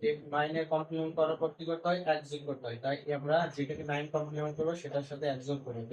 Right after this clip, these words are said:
এটার সাথে এক যোগ করলে হবে এটা, যেহেতু প্লাস ওয়ান অতিরি-, এখানে অতিরিক্ত চলে এসেছে, তাই মাইনাস ওয়ান দিলাম। তারপরে যোগ, এটা থেকে এটার সাথে যোগ করলাম, তো যোগগুলোকে এক জায়গায় করলাম, মাইনাসগুলোকে এক জায়গায়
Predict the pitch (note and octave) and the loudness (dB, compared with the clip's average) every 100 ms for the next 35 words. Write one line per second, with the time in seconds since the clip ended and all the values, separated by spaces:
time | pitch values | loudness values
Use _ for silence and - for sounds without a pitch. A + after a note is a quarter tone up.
0 | C3 C#3+ C#3 C#3+ C#3 B2 C#3+ D#3 C#3+ C#3+ | -4 -4 -4 -2 -2 -2 -4 -2 0 0
1 | C3+ C#3+ C#3 D#3+ F#3+ - _ _ _ C3 | 0 -2 2 2 0 -4 _ _ _ -2
2 | C#3 C#3+ C#3+ D3 D3 D#3 E3 F3 - D3+ | 0 0 2 4 6 8 8 6 -4 -4
3 | D3 D#3 E3 - _ - D3+ D#3 D#3 E3 | -4 -4 -8 -10 _ -8 -4 0 0 0
4 | E3+ - D#3+ D#3+ D#3+ D#3+ F#3 F3 D#3 C#3+ | -2 -4 -6 0 -2 0 0 0 2 0
5 | C3 - A2 - - - _ _ _ _ | -2 -2 -2 -4 -16 -20 _ _ _ _
6 | _ _ _ _ - C3+ C3+ D#3+ D#3 D#3 | _ _ _ _ 0 2 4 2 2 0
7 | D3 B2+ - _ D3+ D#3 D#3+ D#3+ D#3 D#3+ | -2 -4 -16 _ 0 0 2 0 0 0
8 | D#3+ D#3 E3 E3 D#3 F3+ G3 - C#3+ C#3 | -4 -2 0 0 -2 -2 -4 -2 -2 0
9 | E3 E3 E3 D#3+ D#3+ D3 D#3+ D3 E3 F3+ | -2 0 2 2 2 2 0 2 0 2
10 | F#3 D#3 C#3+ C#3+ C#3+ D3+ D3+ D3 C3+ C3+ | 2 2 2 2 0 0 0 0 -4 0
11 | C#3 | 0